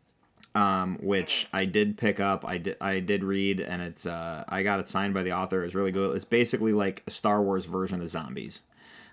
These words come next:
Speaker 1: Um,
Speaker 2: Yeah.
Speaker 1: so they, it's
Speaker 2: Yeah,
Speaker 1: like
Speaker 2: I'm, I'm familiar with the book. I never read it. I always wanted to 'cause I thought it sounded really neat.
Speaker 1: Yeah,
Speaker 2: Um,
Speaker 1: it's
Speaker 2: but yeah,
Speaker 1: bas-,
Speaker 2: keep going.
Speaker 1: it's basically Han and Chewie come across a star des-, they get picked up by a star destroyer, and while they're trying to escape,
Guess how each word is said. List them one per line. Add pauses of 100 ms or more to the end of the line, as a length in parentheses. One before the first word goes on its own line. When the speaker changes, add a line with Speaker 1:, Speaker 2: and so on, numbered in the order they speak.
(160)
Speaker 1:
Um,
Speaker 2:
Yeah. (120)
Speaker 1:
so
they,
it's
Speaker 2:
Yeah,
Speaker 1:
like (140)
Speaker 2:
I'm, (160)
I'm
familiar
with
the
book.
I
never (100)
read
it.
I
always
wanted
to (140)
'cause
I
thought
it
sounded
really (100)
neat. (140)
Speaker 1:
Yeah,
Speaker 2:
Um,
Speaker 1:
it's
Speaker 2:
but
yeah,
Speaker 1:
bas-,
Speaker 2:
keep
going.
Speaker 1:
it's
basically
Han
and
Chewie
come
across
a
star
des-, (140)
they
get
picked
up
by
a
star
destroyer,
and (460)
while
they're
trying
to
escape,